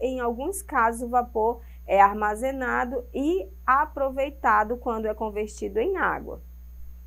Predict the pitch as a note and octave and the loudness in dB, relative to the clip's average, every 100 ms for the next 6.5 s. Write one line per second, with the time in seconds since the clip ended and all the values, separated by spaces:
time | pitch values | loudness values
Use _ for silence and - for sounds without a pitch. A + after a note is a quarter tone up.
0 | - - G3+ F#3 F#3 F#3+ F3+ F#3 A3+ A3+ | -16 -12 -6 -4 -2 -2 -2 -2 -4 -4
1 | - A#3+ D4 C#4 A#3 C#4+ E4 G3 F3+ F3+ | -4 -2 0 0 0 -2 -4 -6 -6 -6
2 | - F#3+ E3+ F#3+ A#3+ - A#3 A3 B3 G#3+ | -6 -4 0 0 0 -2 -4 -4 -6 -6
3 | F#3+ - - F3+ F3 F3 - - G#3+ G#3+ | -6 -6 -2 -2 -2 -6 -6 0 2 4
4 | G3+ G#3 - - - - - G3+ G#3 A3 | 4 4 0 -10 -16 -12 2 6 8 6
5 | A3+ F#3+ F#3+ - F3+ F3+ - - - A3+ | 4 0 -2 0 0 0 -4 -6 -2 0
6 | A3+ A#3 B3 B3 | 0 -2 -4 -8